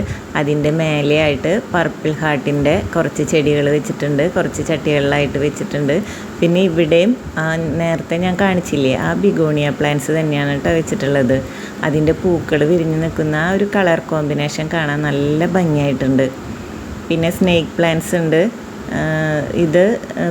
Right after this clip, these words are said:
വീടിൻ്റെ ഫ്രണ്ടിൽ തന്നെ കുറച്ച് ഇലച്ചെടികളൊക്കെയാണ് ട്ടോ വെച്ചിട്ടുള്ളത്. ഇവിടെ കലാത്തിയ പ്ലാന്റ്സിൻ്റെ ഒന്ന് രണ്ട് വെറൈറ്റികളുണ്ട്. അതുപോലെ സിങ്കോണിയം പ്ലാന്റ്സ് ഉണ്ട്. അങ്ങനെ, ആ, സിറ്റ് ഔട്ടിൻ്റെ തൊട്ട്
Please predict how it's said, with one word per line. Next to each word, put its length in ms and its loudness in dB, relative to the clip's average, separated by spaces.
വീടിൻ്റെ 480 2
ഫ്രണ്ടിൽ 440 0
തന്നെ 200 0
കുറച്ച് 380 0
ഇലച്ചെടികളൊക്കെയാണ് 920 2
ട്ടോ 140 0
വെച്ചിട്ടുള്ളത്. 580 -2
ഇവിടെ 300 4
കലാത്തിയ 560 0
പ്ലാന്റ്സിൻ്റെ 640 0
ഒന്ന് 280 2
രണ്ട് 240 2
വെറൈറ്റികളുണ്ട്. 920 2
അതുപോലെ 440 2
സിങ്കോണിയം 680 0
പ്ലാന്റ്സ് 440 0
ഉണ്ട്. 200 2
അങ്ങനെ, 280 0
ആ, 40 0
സിറ്റ് 300 0
ഔട്ടിൻ്റെ 420 0
തൊട്ട് 320 0